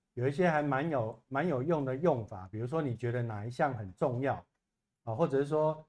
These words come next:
你觉得它有顺序的关系，你就可以点一下这个青蛙加个一，啊，它前面就会加个图标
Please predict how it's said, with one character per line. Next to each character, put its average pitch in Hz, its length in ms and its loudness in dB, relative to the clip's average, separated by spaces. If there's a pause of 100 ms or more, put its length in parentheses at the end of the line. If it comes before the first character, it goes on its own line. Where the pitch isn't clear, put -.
你 110 120 -6
觉 123 140 0
得 127 160 0
它 147 160 -6
有 113 140 -4
顺 143 220 0
序 147 160 -2
的 131 80 0
关 131 240 -2
系， 127 220 -4
你 110 120 -4
就 143 100 -2
可 143 160 -2
以 123 180 0 (480)
点 110 160 -6
一 117 40 -6
下 143 160 2
这 143 100 2
个 139 80 2
青 135 300 -4
蛙 135 260 0
加 127 220 -2
个 120 140 -6
一， 123 360 -6 (720)
啊， 117 100 -4
它 143 100 2
前 139 120 -4
面 139 120 -2
就 143 80 0
会 139 80 4
加 139 200 0
个 123 100 -4
图 110 240 -8
标 110 300 -4